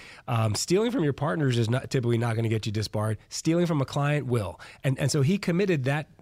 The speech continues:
unforgivable sin of stealing from the client. Um, but again, was like,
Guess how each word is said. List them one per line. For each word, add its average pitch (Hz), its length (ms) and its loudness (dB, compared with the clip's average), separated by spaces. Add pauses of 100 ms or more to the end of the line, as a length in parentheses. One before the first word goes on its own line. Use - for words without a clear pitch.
unforgivable 143 720 0
sin 180 220 0
of 120 100 0
stealing 135 320 0
from 107 140 -2
the 98 60 -8
client. 160 440 0 (300)
Um, 127 200 2
but 143 120 2
again, 190 260 2
was 131 160 2
like, 127 160 0